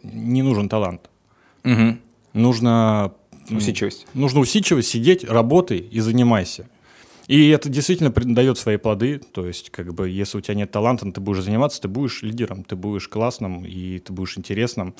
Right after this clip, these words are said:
Speaker 1: Но, м, я же проработал четырнадцать лет в школе. Вот. И первые годы я этому убеждался.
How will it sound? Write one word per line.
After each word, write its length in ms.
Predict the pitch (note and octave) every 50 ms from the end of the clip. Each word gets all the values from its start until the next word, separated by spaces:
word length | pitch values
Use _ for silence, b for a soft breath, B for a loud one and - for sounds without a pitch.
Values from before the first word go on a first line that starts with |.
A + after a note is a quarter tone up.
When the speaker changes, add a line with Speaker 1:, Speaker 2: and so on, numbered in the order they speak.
| B B B B B B B B
Speaker 1:
Но, 460 | - A2 B2 C3 B2+ B2+ B2+ - - _ _ _ _ _ _ _ _ _ _ _
м, 460 | A2 A2 B2 A#2 A2 A2 A2 A2 G#2
я 160 | G#2 G2 G#2
же 80 | G2 -
проработал 460 | - A2 G#2 A2 A2 A2 A2 G#2 G#2
четырнадцать 460 | G2 - - - - G#2+ G#2 - -
лет 120 | A2 G2+ -
в 20 |
школе. 360 | - - C#3+ C3+ A2+ F#2+ F2+ - _ _ b b b b b b b b _
Вот. 320 | A2 G#2+ A2 G#2 F#2 -
И 60 | G#2+
первые 400 | G2+ - C#3+ D3+ C#3+ B2+ B2+ A#2+
годы 440 | A#2 A#2+ A#2+ A2+ A#2 C3 E3 E3 E3+ C#3
я 180 | A2+ A#2 A#2
этому 400 | A#2 A#2 A#2 A#2 A#2 A2+ A2 G2+ -
убеждался. 840 | A2 G#2+ G#2+ A2 A#2 G#2 G#2 G#2+ B2+ C#3 D#3 - - - F3 E3